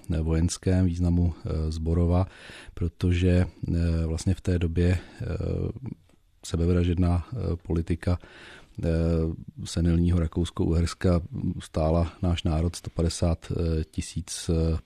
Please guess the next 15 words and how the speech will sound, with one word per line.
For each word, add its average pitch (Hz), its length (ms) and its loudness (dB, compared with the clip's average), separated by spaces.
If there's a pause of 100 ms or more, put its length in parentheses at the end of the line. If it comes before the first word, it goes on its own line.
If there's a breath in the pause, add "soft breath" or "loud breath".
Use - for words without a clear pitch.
(220)
padlých 85 540 0 (760 loud breath)
obětí, 87 640 2 (260 loud breath)
eh, - 40 -2 (600)
a, 82 300 2 (200 loud breath)
eh, 87 40 -2 (340)
legionáři 85 540 2
byli 87 200 2
ti, - 180 -2
kteří 87 400 0
vlastně 82 340 0
tuto 85 340 -2 (460 loud breath)
nepřátelskou 85 640 0
mocnost, 85 600 0
eh, 85 160 2
poměrně 85 480 2